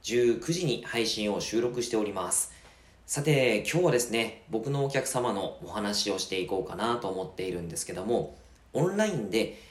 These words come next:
ダイエットをしている方のお話です。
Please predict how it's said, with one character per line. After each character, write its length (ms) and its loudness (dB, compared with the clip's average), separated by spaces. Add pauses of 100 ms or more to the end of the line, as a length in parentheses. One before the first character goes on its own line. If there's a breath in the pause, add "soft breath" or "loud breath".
(120 loud breath)
ダ 120 2
イ 100 4
エ 60 4
ッ 100 -4
ト 120 -2
を 40 -4
し 100 -2
て 140 2
い 60 4
る 80 2
方 240 -2
の 140 -2
お 60 -6
話 380 -6
で 140 0
す。 200 -4